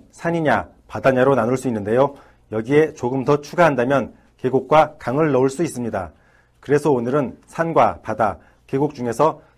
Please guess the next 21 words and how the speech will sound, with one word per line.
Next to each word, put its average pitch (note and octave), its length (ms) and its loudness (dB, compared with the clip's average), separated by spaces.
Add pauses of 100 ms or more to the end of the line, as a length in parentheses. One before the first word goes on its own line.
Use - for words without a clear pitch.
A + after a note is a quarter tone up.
각각 - 520 -2
여름 C3 240 -4
휴가지로 D#3 520 0
추천할 E3 320 -4
만한 D3+ 200 0
곳들을 C#3+ 420 -2
살펴봤습니다. A#2 760 -2 (560)
먼저 C3 380 0
만나볼 A#2+ 420 0
곳은 C3+ 460 -8
오대산입니다. A2 720 -6 (540)
오대산은 C3 580 -2 (260)
국립공원으로 D#3 760 -2
지정된 C3+ 420 -2
곳인데요. G#2+ 520 -4 (420)
백두대간 D3+ 640 0
중심축에 D3 580 -4
위치하고 B2 400 -2
있으며 A2+ 400 -2 (400)
오대산 C3+ 460 0
지구와 C3 420 0